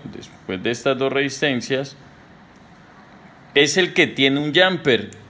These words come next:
Y en la esquina le falta un componente que es un diodo, un D diecisiete cero cinco. Por lo general, siempre los diodos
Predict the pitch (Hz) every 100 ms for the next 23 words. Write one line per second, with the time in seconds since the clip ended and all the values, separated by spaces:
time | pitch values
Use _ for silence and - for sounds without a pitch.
0 | - - 123 131 143 170 170 - 196 170
1 | 170 156 - 131 120 147 147 143 151 151
2 | 160 170 147 180 180 143 120 - 131 131
3 | 170 185 156 104 98 - 117 131 131 165
4 | 180 170 127 110 - 117 120 123 131 123
5 | 123 170 170 147 - - 139 156 175 202
6 | 196 165 170 160 160 135 151 160 170 156
7 | 180 139 156 -